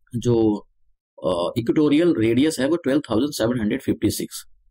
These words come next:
किलोमीटर है और पोलर डायमीटर, सॉरी ये रेडियस नहीं डायमीटर है,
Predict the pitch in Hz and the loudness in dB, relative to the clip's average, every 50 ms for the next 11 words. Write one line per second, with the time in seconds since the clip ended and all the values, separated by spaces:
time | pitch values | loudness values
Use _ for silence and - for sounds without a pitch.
0 | _ _ - 160 156 139 131 - - 82 78 - - _ _ _ _ - 104 120 | _ _ 0 2 2 2 0 0 -2 -4 -4 -6 -10 _ _ _ _ -6 -4 -4
1 | 120 - - 110 113 123 143 170 165 135 127 120 120 135 127 - 92 - - - | -4 -4 -2 0 2 2 2 2 2 0 0 2 2 2 2 0 -2 -6 -4 -2
2 | 107 107 107 117 113 107 104 101 117 123 113 - 123 135 139 - 92 95 101 101 | 0 0 2 2 4 2 2 2 2 0 0 0 0 0 2 2 0 0 0 -2
3 | 92 - 95 95 107 - | -4 -6 -6 -6 -6 -6